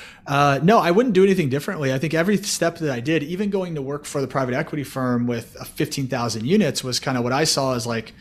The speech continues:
my real estate M B A, you know, to go and see how a group that's been extremely successful does it at a very high level. And, and I spent a year there, and it was a great education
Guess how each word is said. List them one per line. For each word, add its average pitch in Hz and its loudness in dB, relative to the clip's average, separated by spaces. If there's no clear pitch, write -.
my 135 2
real 143 4
estate 131 0
M 135 0
B 120 0
A, 120 -6
you 123 -2
know, 120 0
to 127 -2
go 127 4
and 123 0
see 127 0
how 120 -4
a 135 2
group 139 4
that's 139 0
been 123 -4
extremely 165 0
successful 120 -2
does 135 2
it 127 2
at 117 0
a 117 -2
very 113 -6
high 107 -8
level. 110 -2
And, 110 -6
and 113 -6
I 107 -6
spent 123 0
a 113 0
year 117 -2
there, 131 0
and 156 0
it 117 -2
was 107 -6
a 113 -6
great 117 -4
education 117 -4